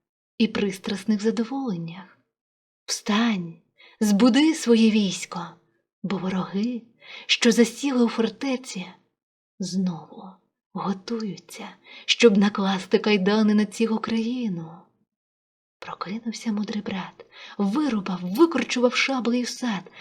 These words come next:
що одурманив його, а тоді ударив у барабан та так гучно,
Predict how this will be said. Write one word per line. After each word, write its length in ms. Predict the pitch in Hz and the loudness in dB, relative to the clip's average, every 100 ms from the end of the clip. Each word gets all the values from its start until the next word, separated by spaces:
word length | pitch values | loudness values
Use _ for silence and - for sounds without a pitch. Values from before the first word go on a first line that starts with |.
| - | -10
що 280 | - - 285 | -4 0 2
одурманив 560 | 240 302 277 262 202 202 | 2 0 0 2 2 4
його, 460 | 214 190 185 165 - _ _ _ _ | 2 0 -4 -6 -14 _ _ _ _
а 120 | 196 | -10
тоді 520 | 185 196 165 202 247 - _ - - | -6 -6 -4 -6 -6 -10 _ -20 -6
ударив 560 | - 220 226 254 226 220 | 0 4 4 6 2 2
у 80 | 247 | 2
барабан 520 | 208 208 202 240 262 | 4 4 2 0 0
та 140 | 196 220 | 0 -2
так 260 | 220 254 | -2 0
гучно, 840 | 208 180 269 311 247 - 190 170 | 0 0 0 -2 0 -2 -2 -4